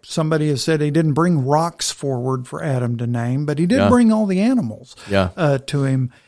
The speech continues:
Speaker 1: Uh, and, and, and for Ad-, so there was a special relationship there with the, the animal world and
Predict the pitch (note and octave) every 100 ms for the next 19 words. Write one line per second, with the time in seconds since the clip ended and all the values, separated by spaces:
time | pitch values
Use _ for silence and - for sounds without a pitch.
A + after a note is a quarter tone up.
0 | _ _ D#3 C#3+ C#3+ - - - E3+ -
1 | E3+ D3+ G3 E3 D3 D3 D#3 F3 C#3+ -
2 | F3 E3 E3+ - E3+ E3+ E3 E3+ - -
3 | A3+ G3+ E3 D#3+ G#3 - C3 A#2 - C3
4 | A#2+ C#3 B2+ B2 A#2+ B2 - _ _ _
5 | C3+ D3 F#3 F3 - F3 C#3 C3+ C#3 -
6 | E3 D3 - F3 E3 D3 C3+ B2+ B2+ C3+
7 | C3 C#3 E3+ E3+ - D3+ D3 D3+ E3